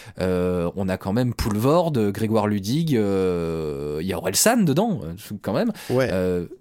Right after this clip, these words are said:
Speaker 1: puis
Speaker 2: De-,
Speaker 1: c'est pareil, ça
Speaker 2: depuis, depuis Réalité, il est vraiment sur, euh, il est revenu sur des, euh, euh, films à tête d'affiche. On a à chaque
Speaker 1: Ouais.
Speaker 2: fois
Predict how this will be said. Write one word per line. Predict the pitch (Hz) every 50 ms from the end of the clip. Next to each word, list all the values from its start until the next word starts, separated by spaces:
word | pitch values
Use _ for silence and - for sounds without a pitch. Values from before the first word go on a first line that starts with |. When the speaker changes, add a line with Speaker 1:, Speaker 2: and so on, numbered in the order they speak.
| _ - _ _ _ _ _ _ - _ - 113 -
Speaker 1:
puis | - 120 101 -
Speaker 2:
De-, | 113
Speaker 1:
c'est | 143 151 107
pareil, | - 127 165 214 180
ça | 151
Speaker 2:
depuis, | 151 - - 165 - - - - - - - - - - -
depuis | 135 127 143 139 - 180 170
Réalité, | 139 143 131 127 131 127 131 - 156 165
il | 170 143 113
est | 120
vraiment | 110 113 120 123 127 135 147
sur, | 143 - - - 131 139 123
euh, | 120 110 104
il | 107 110 117
est |
revenu | 117 117 135 127 127 135 143 156
sur | 160 - - 123 113 113
des, | 110 117 131 135 120
euh, | 110 104 107 101 - - - - _ - -
euh, | 104 98 98 95 98 98 95 92
films | - - 156 143 135 120
à | 107
tête | - 120 113 110
d'affiche. | 120 117 117 - 120 110 - - - - - _ _ - _ _ - -
On | - 110 110
a | 110
à | 110
chaque | 139 156
Speaker 1:
Ouais. | 151 139
Speaker 2:
fois | 135 - 143 143 139 135